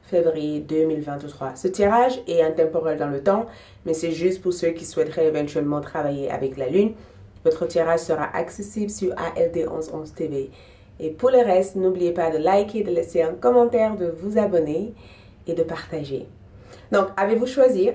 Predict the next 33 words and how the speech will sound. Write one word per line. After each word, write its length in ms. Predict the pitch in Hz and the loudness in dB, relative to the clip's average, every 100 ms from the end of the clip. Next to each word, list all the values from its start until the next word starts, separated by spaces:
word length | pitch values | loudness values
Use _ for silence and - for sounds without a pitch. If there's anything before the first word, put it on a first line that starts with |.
| - 359 262 320 480 392 | 2 2 4 6 6 4
<laughs> 720 | 381 - 359 - 587 - - | 2 0 -2 -6 -10 -10 -10
Prenez 300 | - 226 233 | -2 2 4
votre 300 | 240 233 214 | 2 0 -4
temps, 340 | 202 165 175 202 | -2 0 -2 -2
observez 640 | 185 - 180 170 170 165 | -6 -4 -4 -2 -2 -2
chacune 420 | 170 - 214 247 220 | -4 -10 -6 -2 -4
de 60 | |
ces 180 | 202 - | -4 -6
cartes, 320 | - 160 - | -6 -8 -10
suivez 920 | - - 180 175 165 156 156 151 151 151 - - - - | -16 -10 -6 -2 0 0 0 -4 -8 -14 -20 -20 -20 -6
la 140 | 160 151 | -2 2
voix 180 | 156 | 2
de 80 | 156 | 2
votre 280 | 156 147 - | 0 -2 -4
cœur. 480 | - - 220 214 208 | -2 2 4 4 2
Et 80 | 185 | -2
pour 240 | 185 - 208 | -4 -4 -4
ceux 220 | - 262 | 0 0
qui 100 | 302 | 0
ne 60 | |
savent 260 | - 202 202 | -2 -2 -2
pas 180 | 175 165 | 0 0
distinguer 580 | 160 - - 165 160 160 | -2 -8 -4 -2 0 0
la, 100 | 147 - | 0 -6
la 120 | - 147 | -6 -4
différence, 640 | 147 156 143 147 156 - - - - - - | -2 -2 -2 -4 -4 -8 -18 -20 -20 -20 -16
je 100 | - | -6
pense 300 | 196 339 427 | 0 0 0
que 160 | - 180 | 0 -2
suivez 840 | - - 208 196 185 175 175 170 - | -2 -4 0 4 6 6 4 2 -2
la 140 | 160 | -6
première 360 | - 226 247 254 | -6 -2 -2 -2
chose 920 | - 175 170 165 165 165 165 - | -2 2 4 4 2 -2 -6 -12